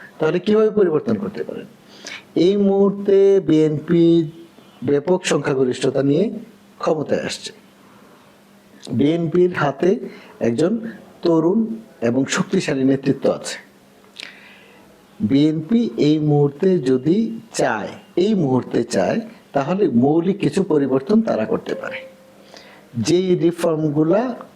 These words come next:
বেসিক জায়গাতে, বেসিক, আ, একবার মৌলিকভাবে যে পরিবর্তনগুলো তার দল এব-, রাষ্ট্র, সরকার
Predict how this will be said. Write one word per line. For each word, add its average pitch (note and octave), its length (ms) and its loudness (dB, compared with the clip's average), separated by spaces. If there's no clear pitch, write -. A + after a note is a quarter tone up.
বেসিক D3+ 640 0
জায়গাতে, C#3 640 0
বেসিক, D#3 600 0
আ, C3 40 2
একবার B2+ 400 0
মৌলিকভাবে C#3+ 840 0
যে C#3 120 2
পরিবর্তনগুলো C#3 920 0
তার A#2 380 -4
দল C#3 460 0
এব-, A#2+ 360 -2
রাষ্ট্র, F3 600 -2
সরকার C#3+ 880 -2